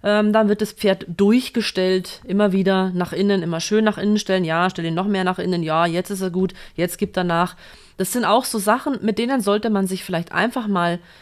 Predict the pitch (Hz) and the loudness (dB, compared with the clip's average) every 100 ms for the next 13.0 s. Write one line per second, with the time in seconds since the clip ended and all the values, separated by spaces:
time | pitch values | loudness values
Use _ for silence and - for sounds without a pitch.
0 | - - 175 262 349 - 185 196 180 196 | -14 -8 0 0 0 -2 0 0 2 2
1 | 185 180 175 160 165 143 147 202 208 - | 2 2 0 0 -2 -4 -6 0 0 0
2 | - _ - - - _ - 185 190 202 | -12 _ -20 -20 -20 _ -4 -2 0 -2
3 | - - - - - _ _ - 202 247 | -4 -20 -20 -20 -20 _ _ -6 2 2
4 | 285 269 - 214 240 220 208 208 220 196 | 4 2 2 2 2 0 2 2 2 -2
5 | 185 220 233 214 190 202 226 - 190 170 | 0 -2 0 2 2 2 -2 0 -2 0
6 | 160 214 247 254 175 160 185 170 180 196 | 0 0 0 -2 -6 -4 -2 0 2 2
7 | 196 185 190 180 170 165 - 180 175 220 | 2 2 4 4 2 0 -4 -4 0 0
8 | 247 220 - 180 170 170 190 294 - 160 | 0 -2 -2 -2 0 2 2 -2 -4 -4
9 | 165 175 175 170 - 311 - - _ 190 | -2 -2 -2 -4 -2 -4 -4 -8 _ 0
10 | 185 175 - 165 - 156 - 392 - - | 2 0 -2 -6 -4 -6 -2 -2 -4 -16
11 | _ _ _ 190 196 - 185 220 240 247 | _ _ _ -2 0 2 2 2 -2 -4
12 | - 190 175 - _ _ _ - 185 | -2 -4 -4 -18 _ _ _ -6 -6